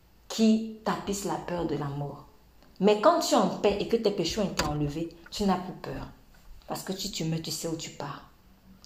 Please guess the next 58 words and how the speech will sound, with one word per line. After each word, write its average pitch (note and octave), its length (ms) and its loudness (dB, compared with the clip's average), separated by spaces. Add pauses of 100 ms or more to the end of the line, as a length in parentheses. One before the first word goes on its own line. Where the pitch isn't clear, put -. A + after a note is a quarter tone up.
(560)
Mais C#4 160 -4
quand F#4 220 4
tes A#3 80 2
péchés F#3+ 300 0
n'ont F3 180 2
pas C#4 160 4
été - 180 0
ôtés, G3+ 640 0 (160)
oui, F4 240 2
là, A3 160 0
tu G#3 100 -4
vas F#3 100 4
avoir D#3 260 0
peur D#3 140 0
de C#3 100 -4
la B2+ 120 -6
mort. C3+ 280 -6 (100)
Alors, F#3 260 8
c'est F#3 180 4
faux - 480 6 (180)
de F3+ 80 8
dire A3+ 220 4
que A#3 80 2
ce A3 120 2
n'est G3+ 180 2
qu'une G3+ 160 2
école F#3+ 260 2
et F3 60 0
tu G3+ 120 0
vas G3 100 6
retourner E3+ 360 0
au F#3 60 0
paradis, D3+ 440 -2
quel F3+ 160 -2
que D3+ 80 -4
soit E3 220 -2
comment D#3 240 -2
tu D#3+ 180 -2
es. - 340 -4
Non, D3 280 -4 (260)
ça, - 180 -8
c'est - 140 -8
faux. - 260 -8 (360)
Donc, F#3 180 8
les F#3 100 6
doctrines G#3 500 2
de, E3 480 4 (500)
une D4+ 140 12
mauv-, A#3+ 280 12
en B3 60 8
fait, E4 440 4
une D4+ 120 6
mauvaise A#3 400 6
façon G3+ 360 -2
de F#3 80 0
voir E3+ 240 0
la E3 120 0
bonté D#3 520 -6